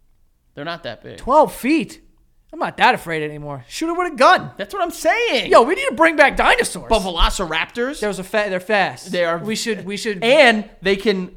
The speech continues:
Speaker 1: like, open a
Speaker 2: They have,
Speaker 1: door.
Speaker 2: like, thumb. Well, they,
Speaker 1: They
Speaker 2: yeah.
Speaker 1: got that
Speaker 2: That pinky.
Speaker 1: That fucking wild pinky nail.
Speaker 2: Yeah, yeah.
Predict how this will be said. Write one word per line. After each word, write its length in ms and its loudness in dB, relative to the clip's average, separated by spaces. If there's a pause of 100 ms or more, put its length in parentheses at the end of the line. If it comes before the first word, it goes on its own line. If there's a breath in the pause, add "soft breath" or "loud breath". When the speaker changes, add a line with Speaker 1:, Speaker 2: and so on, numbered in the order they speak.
Speaker 1:
like, 220 -2 (500)
open 420 2
a 60 0
Speaker 2:
They 80 0
have, 120 0
Speaker 1:
door. 180 0
Speaker 2:
like, 100 -4
thumb. 380 0
Well, 220 0
they, 120 -2
Speaker 1:
They 220 -6
Speaker 2:
yeah. 80 2
Speaker 1:
got 60 -2
that 320 -2 (1400)
Speaker 2:
That 240 -6
pinky. 540 0
Speaker 1:
That 160 -10
fucking 340 -8
wild 400 -6
pinky 300 -8
nail. 220 -6
Speaker 2:
Yeah, 260 0
yeah. 400 -4